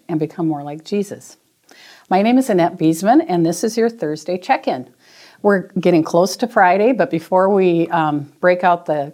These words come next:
casual office attire or hashtag T G I F, let's pause, take a breath, and think about the happenings of the week and think about the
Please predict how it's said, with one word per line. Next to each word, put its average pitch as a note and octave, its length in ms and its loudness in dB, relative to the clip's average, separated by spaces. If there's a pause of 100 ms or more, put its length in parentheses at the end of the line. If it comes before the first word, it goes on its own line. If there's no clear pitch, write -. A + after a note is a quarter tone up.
casual F3+ 420 2
office E3+ 440 0
attire F#3+ 400 0
or C#3 260 -2 (380)
hashtag F3 580 -2
T F#3 160 -2
G F3 220 -4
I E3+ 160 -2
F, E3 420 -2 (480)
let's G3+ 200 0
pause, E3 680 -2 (400)
take F3+ 260 -4
a F3 60 0
breath, D#3 500 -2 (800)
and F3+ 340 0
think C4+ 280 0
about F#3 320 2
the D#3 60 -10
happenings D#3+ 540 0
of D3 60 -2
the C3 80 -4
week A#3+ 540 0 (340)
and D3 320 -6
think E3 320 -4
about D3 320 -2
the C#3+ 220 -8